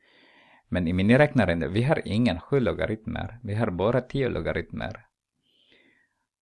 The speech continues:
Och hur ska vi göra då? Ja, vi kan väl använda x är lika med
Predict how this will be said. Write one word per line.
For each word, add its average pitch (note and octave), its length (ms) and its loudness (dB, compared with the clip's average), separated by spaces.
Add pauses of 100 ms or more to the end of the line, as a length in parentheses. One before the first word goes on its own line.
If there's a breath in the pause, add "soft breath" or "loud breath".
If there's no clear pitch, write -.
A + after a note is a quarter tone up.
(300)
Och A2+ 120 2
hur A#2+ 220 6
ska A#2 300 2
vi G#2+ 160 4
göra D#3 360 4
då? A#2 240 2 (540)
Ja, A#2+ 120 -4
vi A2+ 120 0
kan C#3+ 180 2
väl G2 160 4
använda G2+ 460 2 (220)
x - 540 -2
är F#2 100 0
lika A#2 280 0
med C#2 380 -6